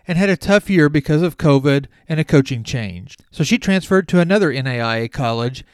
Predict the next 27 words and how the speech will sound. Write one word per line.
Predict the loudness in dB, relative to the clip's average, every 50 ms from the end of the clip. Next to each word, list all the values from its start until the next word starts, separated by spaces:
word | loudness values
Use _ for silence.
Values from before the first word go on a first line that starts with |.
| _ _ _
and | -4 -2
is | -2 0
in | 0 -2 -2 0
mid-season | -2 -2 -2 0 0 0 0 0 0 -4 -2
there | -2 0 0 -2
now. | -2 -4 -6 -8 -8 -12 -16 -18 _ _ _ _ _
Sutton, | -4 0 2 2 2 0 -6 -6 -6 -8 -6 -2
the | 0 2
youngest | 2 2 2 4 2 2 2 2
of | 0 0
the | 0 -4
cousins, | -4 -2 -2 0 0 0 0 -2 -2 -6 -8 -14 _ _ _ -8
and | -6 -2 0
my | 2 4
youngest | 4 4 4 4 2 0 -2 -2 -2
son, | -2 -2 -2 -2 -4 -4 -6 -6 0
played | 2 2 4 6
basketball | 6 4 4 4 0 2 2 4 4 4
until | 2 2 2 2 2 4
this | 4 2 2 0
season, | 2 4 4 6 6 4 2 0 -2
his | -4 -4 -4 -4
senior | -2 -2 -2 0 2 0 0
year, | 2 2 2 2 0 -2 -4 -10 _ -8
and | -6 -6 0
plays | 4 4 4 4 4
baseball. | 4 4 4 4 2 0 -2 -2 -2 -2 -6 -8 -12